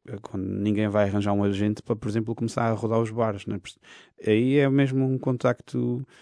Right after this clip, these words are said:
direto que os músicos é que têm que desempenhar, e até há, por vezes, que as salas mais pequenas são os músicos que,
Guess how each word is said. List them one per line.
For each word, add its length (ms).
direto 640
que 60
os 80
músicos 380
é 60
que 60
têm 180
que 60
desempenhar, 600
e 80
até 260
há, 100
por 240
vezes, 220
que 80
as 60
salas 240
mais 200
pequenas 380
são 180
os 100
músicos 420
que, 520